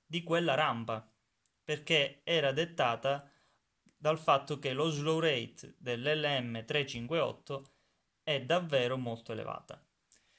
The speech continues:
Quindi il problema non è che non poteva dare corrente, ma non poteva raggiungere quella variazione così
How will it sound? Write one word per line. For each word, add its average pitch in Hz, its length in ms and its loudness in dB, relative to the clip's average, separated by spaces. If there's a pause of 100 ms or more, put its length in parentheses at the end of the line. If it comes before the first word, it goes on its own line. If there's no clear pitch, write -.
(260)
Quindi 143 600 -4 (280)
il 120 220 -12
problema 135 760 0 (680)
non 135 240 -4
è 147 300 0 (320)
che 139 120 -4
non 131 160 -4
poteva 127 380 -2
dare 120 280 0
corrente, 123 560 0
ma 127 340 -4 (180)
non 160 340 0
poteva 156 400 2
raggiungere 135 680 0
quella 135 280 0
variazione 123 680 0
così 127 420 -4